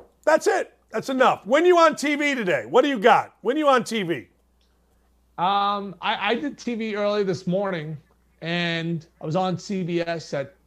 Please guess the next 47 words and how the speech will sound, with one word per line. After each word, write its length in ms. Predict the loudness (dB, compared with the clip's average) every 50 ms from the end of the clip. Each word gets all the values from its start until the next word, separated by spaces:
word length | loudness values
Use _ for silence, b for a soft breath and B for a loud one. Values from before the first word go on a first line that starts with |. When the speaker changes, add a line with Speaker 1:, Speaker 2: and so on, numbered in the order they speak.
| _ _
Speaker 2:
eight 280 | -6 -6 -6 -6 -8 -10
forty-eight 600 | -8 -6 -4 -4 -4 -4 -6 -6 -6 -8 -10 -12 -10
Eastern, 580 | -8 -6 -6 -6 -8 -10 -12 -10 -10 -10 -10
seven 300 | -10 -8 -8 -6 -6 -6
forty-eight 600 | -8 -8 -8 -8 -6 -8 -8 -10 -12 -12 -14 -16 -18 _ _ _ _ _ _
Central. 600 | -8 -6 -4 -4 -4 -4 -6 -8 -8 -10 -12 -14 _ _ _ _ _ _ _ _ _ _ _ _ _ _ -4
And 400 | -2 -2 0 0 -2 -2 -4 -4 -4
I 220 | -2 0 0 0
was 180 | 0 -2 -2 0
telling 280 | 2 4 4 4 2
him 60 | 2 -2
a 40 |
story 480 | -4 -4 0 2 4 6 6 6 4 4
that 240 | 2 2 0 2 2
I 40 | 0
was 120 | 2 2
in 80 | 0 0
Philadelphia 600 | 0 0 0 0 2 2 2 0 0 0 -2 -2
at 60 | -2
this 200 | -2 -4 -4 -2
wedding, 580 | -2 0 0 0 0 -2 -4 -4 -6 -8 -12 -10 -6
and 100 | -2 0
I 100 | 0 0
was 100 | 0 0
waiting 200 | -2 -2 -2 -2
to 80 | -2
get 200 | -4 -4 -4 -4
coffee 360 | -2 -2 0 0 0 -2 -2
yesterday, 600 | -2 -2 -4 -4 -6 -6 -4 -2 -2 -2 -2 -4
and 80 | -4 -6
this 140 | -6 -6 -4
guy 220 | -2 -2 -2 -2
came 260 | -2 -4 -6 -4 -4
up 140 | -4 -4 -6
to 100 | -4 -4
me, 80 | -4 -4
and 80 | -4
he 60 | -4 -4
goes, 160 | -6 -6 -6
"Man, 240 | -6 -6 -6 -6 -6
you 240 | -4 -4 -2 -2
look 280 | -2 -4 -4 -6 -8 -10
like 220 | -8 -8 -8 -10
a 60 | -12 -18
celebrity 600 | -16 -12 -8 -4 -4 -4 -4 -6 -8 -8 -10 -10
I 200 | -10 -12 -12 -12
know." 300 | -14 -16 -16 -18 -20